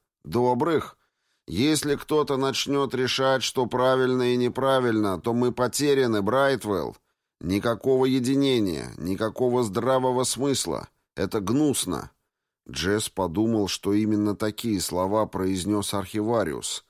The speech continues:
который первым уничтожил одну из подобных машин. Эти слова стали оправданием для возможности перерезать глотку ученому, который ее изобрел.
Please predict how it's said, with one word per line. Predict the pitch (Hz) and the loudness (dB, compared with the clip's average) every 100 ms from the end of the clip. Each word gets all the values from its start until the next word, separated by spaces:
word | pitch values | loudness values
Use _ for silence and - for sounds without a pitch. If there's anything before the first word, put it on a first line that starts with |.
| _ _ - | _ _ -10
который | 78 92 90 92 | -8 -4 -2 -2
первым | - 123 117 107 98 | 0 0 2 0 2
уничтожил | 95 90 - 104 107 98 104 | 0 -2 -4 0 0 2 0
одну | 101 85 87 | 0 -2 -4
из | 90 - | -4 -4
подобных | 95 87 78 78 82 | -6 -4 -4 -4 -6
машин. | 87 92 - 73 67 65 _ _ _ _ _ | -6 -6 -6 -8 -10 -14 _ _ _ _ _
Эти | 101 104 113 | -2 0 -2
слова | 104 110 113 123 | -2 0 2 2
стали | 123 - 110 110 | 0 0 0 2
оправданием | 110 110 110 110 101 123 113 92 85 82 | 0 0 0 -2 0 0 2 0 -2 -2
для | 92 | 0
возможности | 90 92 87 104 101 101 101 101 | 0 0 0 0 0 -2 -4 -6
перерезать | 85 95 98 95 107 98 101 87 | -4 -2 0 2 0 0 -2 -2
глотку | 104 117 107 - - 80 | 0 2 0 -2 -6 -6
ученому, | 76 - 110 120 117 113 104 _ _ | -6 -2 0 0 0 -2 -4 _ _
который | - 85 90 87 92 | -8 -6 -2 0 0
ее | 85 87 85 | 0 -2 -2
изобрел. | 80 87 80 71 67 | -2 -4 -4 -6 -8